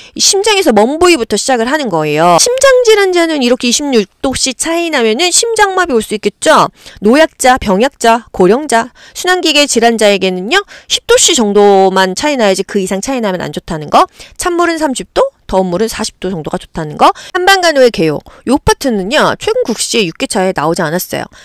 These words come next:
단지 한방에서는 환자 간호 시 환자의 마음가짐, 정신이 더 중요하다는 것입니다. 용어 정리. 이 용어가 또 나오는 편인데요. 기가 순환하는 통로다?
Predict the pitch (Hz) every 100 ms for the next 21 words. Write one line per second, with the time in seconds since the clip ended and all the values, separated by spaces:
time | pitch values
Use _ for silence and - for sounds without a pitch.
0 | - - - 208 220 - 151 262 311 349
1 | 359 330 262 214 233 269 339 330 285 208
2 | 185 131 - - 349 - 226 214 160 220
3 | 247 165 - - - 202 233 240 254 262
4 | 202 180 - - 190 196 175 165 147 -
5 | 147 - 254 359 - _ 190 226 302 339
6 | 196 156 170 214 190 262 311 - 240 220
7 | 202 151 190 190 220 190 165 147 247 370
8 | - - - - - _ - - - 269
9 | 311 330 330 339 302 285 269 269 - 311
10 | 269 254